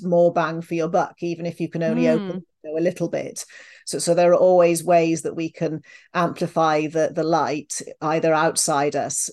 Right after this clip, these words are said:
Speaker 1: Um, and then if we use a reflector, then our own natural amplifier is gonna amplify that signal even more, because obviously the stronger the signal from the environment, the better.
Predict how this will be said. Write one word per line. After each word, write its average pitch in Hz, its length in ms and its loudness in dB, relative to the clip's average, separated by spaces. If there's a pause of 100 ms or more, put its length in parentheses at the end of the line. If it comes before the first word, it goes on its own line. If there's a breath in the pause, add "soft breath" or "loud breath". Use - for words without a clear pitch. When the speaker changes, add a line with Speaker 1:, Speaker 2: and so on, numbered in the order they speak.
Speaker 1:
Um, 151 420 -4 (260 loud breath)
and 160 120 -2
then 156 120 0
if 165 100 -6
we 170 80 0
use 180 240 2
a 170 60 -4
reflector, 160 760 0
then 160 360 -2 (200 soft breath)
our 165 180 2
own 170 240 6
natural 165 380 -2
amplifier 151 640 -2
is 151 120 -4
gonna 160 300 -4
amplify 151 540 -2
that - 180 -2
signal 156 400 -2
even 156 260 -6
more, 151 340 0 (260 loud breath)
because 175 500 -2
obviously 170 380 2
the 165 80 -6
stronger 185 480 0
the 160 260 0
signal 165 380 -4
from 160 180 -8
the 156 80 -4
environment, 151 580 0
the 156 80 -4
better. 151 600 -4